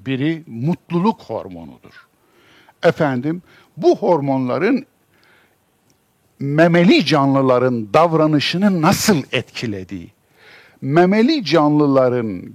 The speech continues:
genetik adaptasyon ve genetik süreçlerinin, mutasyon süreçlerinin bu hormonları nasıl etkilediği. Dolayısıyla bunun üzerinden uzun uzun bilimsel izahlar,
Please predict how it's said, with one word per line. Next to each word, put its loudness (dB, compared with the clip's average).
genetik 2
adaptasyon -4
ve -2
genetik 0
süreçlerinin, -6
mutasyon -2
süreçlerinin 0
bu 2
hormonları 0
nasıl -6
etkilediği. -12
Dolayısıyla 0
bunun 2
üzerinden -2
uzun -2
uzun -4
bilimsel 2
izahlar, 0